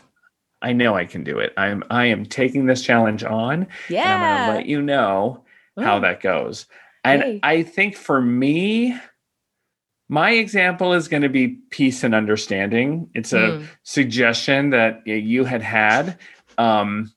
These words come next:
Speaker 1: and I think
Speaker 2: Oh,
Speaker 1: that
Speaker 2: yeah.
Speaker 1: I, but I would like everyone to choose their own intention, whatever
Speaker 2: Mm.
Speaker 1: that intention is,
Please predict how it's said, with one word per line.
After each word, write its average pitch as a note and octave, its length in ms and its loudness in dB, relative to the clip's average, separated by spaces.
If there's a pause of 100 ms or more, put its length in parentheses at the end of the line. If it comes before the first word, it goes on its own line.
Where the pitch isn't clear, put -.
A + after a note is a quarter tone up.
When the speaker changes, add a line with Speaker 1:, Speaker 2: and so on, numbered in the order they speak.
(500)
Speaker 1:
and F3+ 120 0
I G#3+ 80 4
think G#3+ 220 0
Speaker 2:
Oh, - 20 -2
Speaker 1:
that D#3 60 2
Speaker 2:
yeah. G#3+ 140 -2 (200)
Speaker 1:
I, G3+ 300 2
but G3+ 160 0
I A#3+ 80 2
would B3+ 160 0
like G3 260 0
everyone D3+ 520 2
to - 120 -8
choose C#3 380 0
their B2+ 200 2
own A#2 180 2
intention, F#2 720 -6
whatever D#3+ 420 0
Speaker 2:
Mm. E3 40 -4
Speaker 1:
that D#3 140 2
intention C#3 580 -2
is, G#2+ 600 -2